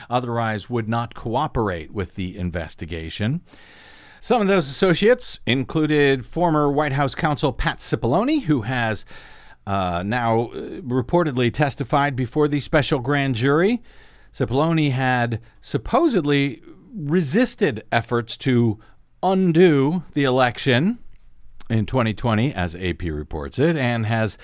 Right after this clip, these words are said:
said that he did not believe there was sufficient fraud to have affected the outcome of the race that was won by Biden. Others have also already made their appearance before that special grand jury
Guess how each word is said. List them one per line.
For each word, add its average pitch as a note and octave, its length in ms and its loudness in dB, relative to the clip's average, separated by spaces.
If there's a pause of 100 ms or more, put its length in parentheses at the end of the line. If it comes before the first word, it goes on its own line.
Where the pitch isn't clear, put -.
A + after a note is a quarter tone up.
(280)
said B2+ 240 0
that A2+ 120 2
he F#3 140 2
did E3+ 140 0
not C3+ 160 -2
believe B2 300 0
there C3 100 0
was B2+ 140 -2
sufficient D3 500 -4
fraud F3 600 0
to D3 100 -2
have C3 160 0
affected B2 640 -2
the A2+ 140 -4
outcome G#2+ 720 -2 (400)
of F#2 100 -12
the G#2 140 -4
race F2+ 280 -6
that F#2+ 120 -8
was F2+ 160 -8
won F2+ 240 -2
by D#2 180 -6
Biden. F#2+ 640 -4 (560)
Others D3+ 540 0
have C3+ 280 0 (100)
also D3+ 560 2 (100)
already B2 500 0
made A2+ 480 0
their A2+ 300 2
appearance A#2 500 -2
before A2 380 -2
that G#2+ 320 -4
special A2+ 440 -2
grand G#2 380 -2
jury G#2 380 4